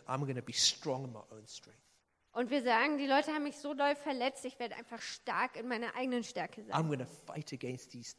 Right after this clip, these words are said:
Speaker 1: I'm gonna fight against this kind, the, the, these people in my own strength."
Speaker 2: "Ich werde diese Leute jetzt in meiner Stärke bekämpfen."
Speaker 1: And if you look at most kind of protest movements, uh, there's often an element of that involved.
Speaker 2: Und wenn du dir die, ähm, f-,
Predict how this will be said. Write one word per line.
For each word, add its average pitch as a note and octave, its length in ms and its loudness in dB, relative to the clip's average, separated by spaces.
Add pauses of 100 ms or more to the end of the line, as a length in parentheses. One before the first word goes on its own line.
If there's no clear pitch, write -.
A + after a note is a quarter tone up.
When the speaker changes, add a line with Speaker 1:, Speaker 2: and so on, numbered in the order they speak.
(160)
Speaker 1:
I'm C3 140 -8
gonna C#3+ 140 -4
fight - 380 -8
against B2 300 -8
this - 180 -10
kind, A#2 200 -10 (140)
the, C3 220 -10
the, B2+ 100 -12
these B2+ 200 -8
people - 380 -12 (220)
in B2 120 -14
my A#2 60 -10
own A2+ 200 -10
strength." - 300 -18 (240)
Speaker 2:
"Ich B3 160 -10
werde B3+ 260 2
diese C4 260 -2
Leute B3+ 300 6
jetzt C4 200 4
in A#3 120 2
meiner C#4 300 6
Stärke A#3 400 0
bekämpfen." A3+ 520 -6 (420)
Speaker 1:
And D3+ 120 0
if D3+ 100 -2
you E3 100 4
look A3 180 4
at - 100 0
most D3 360 4
kind C#3 160 -2
of - 120 -8
protest D3+ 480 0
movements, E3 360 -2
uh, D3 120 -6 (260)
there's C3 240 -2
often D#3+ 340 2
an C3 160 -2
element D3 360 0
of B2 120 -6
that C3+ 200 -4
involved. B2+ 460 -12 (360)
Speaker 2:
Und C4 140 -2
wenn C#4 160 2
du D4 100 2
dir B3+ 440 2
die, C4+ 240 -2
ähm, A3 280 0
f-, A#3 220 -14